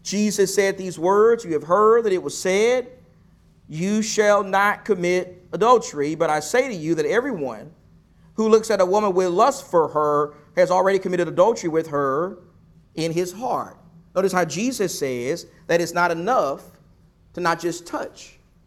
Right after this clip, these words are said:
It's not enough to just abstain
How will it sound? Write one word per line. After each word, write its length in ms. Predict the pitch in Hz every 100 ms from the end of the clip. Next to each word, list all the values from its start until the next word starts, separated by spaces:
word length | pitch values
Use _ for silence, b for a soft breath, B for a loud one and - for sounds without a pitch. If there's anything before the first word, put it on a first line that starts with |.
| _ _ _ _ _ _ _ _ _ _ _ _ _ _ _ _ _ _ _ _ b
It's 160 | 190 202
not 140 | 202
enough 420 | 185 208 262 240
to 100 | 190
just 580 | 151 190 180 170 - - _ _ -
abstain 880 | 165 - - 240 233 196 165 165